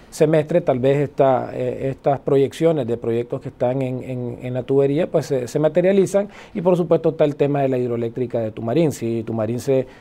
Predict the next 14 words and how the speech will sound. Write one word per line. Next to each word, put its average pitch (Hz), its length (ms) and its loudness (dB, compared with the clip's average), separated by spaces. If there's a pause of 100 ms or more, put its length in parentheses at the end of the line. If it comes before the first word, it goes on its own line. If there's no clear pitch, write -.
(140)
materializa, 147 600 4
entonces 143 320 -2
podríamos 120 520 -2
estar 117 240 -4
hablando 113 520 -2
de, 107 360 -4
de, 107 420 -6
de 107 160 -6
tasas 120 320 -4
de 117 80 -6
crecimiento 113 560 -4
ya 110 140 0
más 110 160 -4
respetables. 113 600 -4